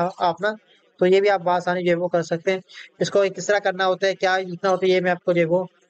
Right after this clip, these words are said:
ज़रूर बताऊँगा। तो अभी के लिए अगर आपने चैनल subscribe नहीं किया तो kindly उसको subscribe कर लीजिएगा। मैं एक आपको जो है करके दिखाता हूँ कि किस तरह हम जो है वो यूज़ करते हैं इसको। मैं सीधा जाऊँगा अपने responsive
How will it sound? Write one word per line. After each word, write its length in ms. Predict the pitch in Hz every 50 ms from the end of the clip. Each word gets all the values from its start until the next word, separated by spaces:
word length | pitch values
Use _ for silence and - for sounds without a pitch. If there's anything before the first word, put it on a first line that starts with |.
| _ -
ज़रूर 320 | 165 147 165 165 180 180
बताऊँगा। 400 | 165 170 160 165 170 175 185 190 185 185 _ _ _ _ _ _ _ -
तो 80 | 165 160 160 160
अभी 220 | 165 165 170 180 175
के 80 | 180
लिए 80 | 185 180
अगर 140 | 170 180 175
आपने 140 | 175 175 170
चैनल 160 | 175 175 175
subscribe 320 | 170 - - - 180 180 175
नहीं 100 | 180 175
किया 100 | 185 180
तो 60 | 175
kindly 200 | 175 170 175 175
उसको 140 | 165 185 175
subscribe 340 | 175 180 - 175 175 180
कर 80 | 175 180
लीजिएगा। 260 | 170 170 180 185 196
मैं 120 | 185 190 190
एक 180 | 180 - - 185
आपको 400 | 185 185 180 175 175 - 196 185
जो 100 | 175 190
है 80 | 196 196 196
करके 240 | 185 185 180 202 185
दिखाता 320 | 175 165 165 160 160 190
हूँ 80 | 185 180
कि 80 | 185
किस 180 | 175 - 170 -
तरह 100 | 190 185
हम 60 | 175
जो 80 | 165 170
है 60 | 175
वो 80 | 180 175
यूज़ 240 | 160 165 175 - -
करते 240 | - 160 160 -
हैं 40 | 190
इसको। 220 | 180 - - 196 196 - _ _ - _ _ _ -
मैं 100 | 190 190
सीधा 200 | 175 180 196 202
जाऊँगा 240 | 190 190 190 190 202
अपने 220 | 196 196 208 208 196
responsive 680 | 175 180 170 170 - - 180 175 175 175 - 202 196